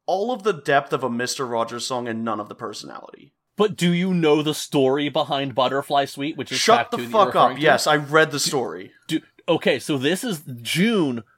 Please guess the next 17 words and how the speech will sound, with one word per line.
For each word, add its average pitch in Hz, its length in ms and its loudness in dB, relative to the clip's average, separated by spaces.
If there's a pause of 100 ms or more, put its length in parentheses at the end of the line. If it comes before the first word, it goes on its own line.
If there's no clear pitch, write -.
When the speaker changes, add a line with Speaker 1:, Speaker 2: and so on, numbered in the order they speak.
(160)
Speaker 2:
Ban-, 165 380 2
okay, 151 260 0
so 151 160 -4
Shiny's 175 680 -2
up 143 180 2
in 127 140 -4
space. - 560 -8
He's 151 340 -8
exiled, 101 720 -4
right? 110 280 -2 (280)
Speaker 1:
Yeah. 135 240 0
Speaker 2:
And - 100 -6
every 151 300 2
record 139 400 -2
of 131 120 -4
him 123 360 -2
on 120 220 0